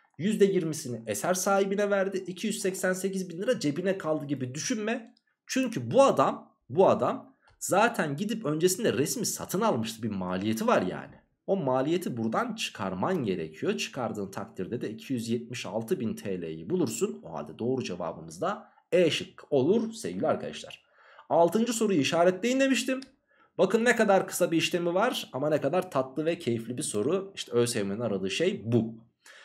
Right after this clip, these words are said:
Ve de gençler devam ediyorum. Yedinci sorumla eş kapasiteli. Tam, tam bir Y G S L Y S sorusu. Bak,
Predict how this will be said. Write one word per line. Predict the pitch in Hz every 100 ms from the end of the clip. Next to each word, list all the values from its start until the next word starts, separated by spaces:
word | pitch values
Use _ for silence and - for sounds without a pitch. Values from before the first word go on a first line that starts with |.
| - -
Ve | 240 277
de | 240
gençler | - 202 196 196 147 123
devam | 190 233 233
ediyorum. | 196 190 202 262 233
Yedinci | 131 175 190 196
sorumla | 220 190 170 113 - -
eş | 214 240 - -
kapasiteli. | 190 180 190 190 190 156 98 -
Tam, | - - 247 -
tam | 311 320
bir | 330
Y | 196 226
G | 226 220
S | 220 190
L |
Y | 185 180
S | 175 165
sorusu. | 123 98 92 87 - _ _
Bak, | -